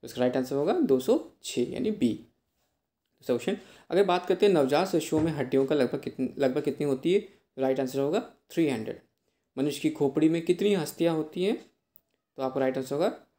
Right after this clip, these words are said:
यानी आठ। मनुष्य के शरीर में पसलियाँ कितने जोड़े में होती हैं? तो बारह। शरीर के सर्वाधिक प्रबल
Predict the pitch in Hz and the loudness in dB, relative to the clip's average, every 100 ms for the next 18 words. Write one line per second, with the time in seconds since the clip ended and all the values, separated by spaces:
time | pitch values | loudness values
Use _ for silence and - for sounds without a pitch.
0 | _ _ _ - 170 254 - _ - 123 | _ _ _ -4 -4 -6 -12 _ -4 -4
1 | 104 - - _ _ _ _ _ 196 233 | -4 -10 -20 _ _ _ _ _ -2 -2
2 | - 233 180 160 180 202 202 143 139 156 | 0 0 2 2 2 0 0 -2 -2 -2
3 | 170 170 - 160 151 135 139 143 135 127 | -2 -4 -2 -2 2 2 2 0 -4 -6
4 | 147 165 247 - _ _ _ - 226 - | -6 -6 -6 -12 _ _ _ -4 -4 -4
5 | _ 156 113 87 - - _ _ _ _ | _ -4 -4 -4 -8 -16 _ _ _ _
6 | 131 131 131 147 139 131 131 143 208 208 | -2 -2 2 0 2 0 2 0 -2 -4
7 | - 151 180 | -4 -4 -4